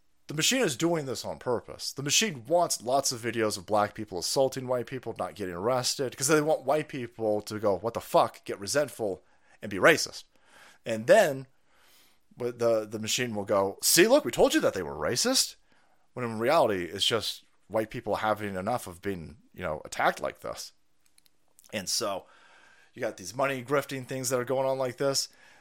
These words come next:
The black community has benefited zero from B L M. No, no, B L M, much, much like the, uh, the gay movement being dragged twenty years behind,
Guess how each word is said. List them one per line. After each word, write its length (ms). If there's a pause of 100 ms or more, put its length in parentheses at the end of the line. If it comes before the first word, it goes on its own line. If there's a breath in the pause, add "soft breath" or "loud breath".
(180 soft breath)
The 80
black 280
community 380
has 300
benefited 600
zero 420
from 180
B 140
L 200
M. 100 (920)
No, 260
no, 580
B 160
L 200
M, 80
much, 320
much 200
like 280
the, 240
uh, 100
the 140
gay 220
movement 680 (100)
being 280
dragged 600
twenty 380
years 600 (760 soft breath)
behind, 580